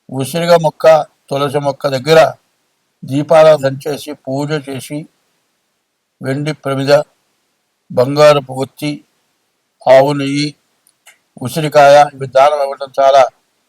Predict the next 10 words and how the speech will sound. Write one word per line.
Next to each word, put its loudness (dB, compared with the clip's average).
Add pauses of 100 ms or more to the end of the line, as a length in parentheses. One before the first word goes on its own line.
(200)
విశేషమైన 2
రోజులు. -4 (920)
ఈ -2
కర్కాటక 2
రాశి 2
వాళ్ళు 2 (680)
బాధల 4
నుంచి -6
పూర్తిగా -4
తప్పించుకోవాలంటే, 0